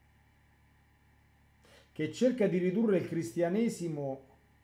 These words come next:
ad una religione di club, compiacente, superficiale e dolciastra, in cui si ignora la giustizia divina,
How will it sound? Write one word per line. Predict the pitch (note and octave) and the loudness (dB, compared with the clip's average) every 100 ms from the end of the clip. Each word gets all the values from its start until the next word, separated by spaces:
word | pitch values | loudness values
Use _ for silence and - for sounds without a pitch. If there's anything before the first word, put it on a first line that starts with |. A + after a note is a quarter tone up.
| _ _ _ _ _ _ _ _ _ _ _ _ _ _ | _ _ _ _ _ _ _ _ _ _ _ _ _ _
ad | - C3+ | -8 -4
una | E3+ G3 F3+ | 0 2 2
religione | F3+ F3+ F3 G3+ F#3+ | 2 0 0 0 0
di | D3+ D3 - | -2 -8 -12
club, | - D#3+ D3+ G2 F2+ F2+ - _ _ _ _ _ _ _ _ _ | -8 -4 -4 -8 -18 -20 -20 _ _ _ _ _ _ _ _ _
compiacente, | A3 A3+ - F3 E3 E3+ D3+ A#2 - G#2 G#2 _ _ _ _ _ | 2 4 2 -2 -4 -4 -6 -6 -12 -18 -20 _ _ _ _ _
superficiale | - - A#3+ A3 F3+ - D#3 C#3 G3 | -20 -8 -6 -2 -2 -2 -6 -4 -4
e | D#3 | -4
dolciastra, | C3 C3+ - C#3 A2+ - - C3 - - _ _ _ | -8 -8 -8 -8 -10 -12 -10 -8 -10 -16 _ _ _
in | G3+ G#3 G3+ | -4 -2 -2
cui | A#3+ A#3 | -2 0
si | F3+ F#3+ | -2 -2
ignora | G3 G3+ C4 B3 | -2 0 0 2
la | A3+ G#3 | 2 0
giustizia | E3+ G3 - - B3+ - - G#3 | -2 -6 -6 -4 -2 -2 -4 -2
divina, | F#3+ G3 G#3 D3 A#2+ G#2 | -2 -2 -2 -4 -6 -12